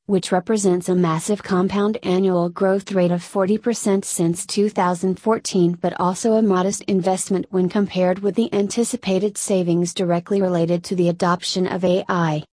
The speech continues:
Investment and adoption of clinical A I is still low,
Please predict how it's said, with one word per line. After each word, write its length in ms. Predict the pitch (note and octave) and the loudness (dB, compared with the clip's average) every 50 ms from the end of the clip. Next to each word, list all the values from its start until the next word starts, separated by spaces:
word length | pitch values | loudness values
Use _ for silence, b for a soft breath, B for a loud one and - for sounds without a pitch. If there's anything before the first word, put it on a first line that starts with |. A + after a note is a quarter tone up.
| _ _ _ _ _ _ _ _ _ _ _ _ _ | _ _ _ _ _ _ _ _ _ _ _ _ _
Investment 640 | G#3 G3 F#3+ G3+ G3 G3 - - G3+ G#3 G#3+ A3 - - | 0 0 2 0 -2 -2 0 0 0 2 2 0 -2 -2
and 160 | G3 F3+ F3 | 0 0 2
adoption 540 | E3+ E3+ - F3 F3 F3+ - - - F#3+ F3 | 2 2 2 0 0 0 -2 -6 -4 -2 -2
of 140 | F3 F3 - | -2 -2 -2
clinical 440 | - F#3 F3+ F3+ E3+ - G#3+ G#3 | -2 0 0 0 0 -2 0 0
A 120 | G3 F#3 F3+ | 2 2 2
I 140 | F3+ F3+ F3+ | 2 0 0
is 100 | F3 - | -2 -4
still 280 | - - - F#3+ F#3+ | -4 -2 0 0 2
low, 360 | G3 G3 F#3+ F3+ F3 F#3+ G3 | 2 2 2 2 0 -2 -4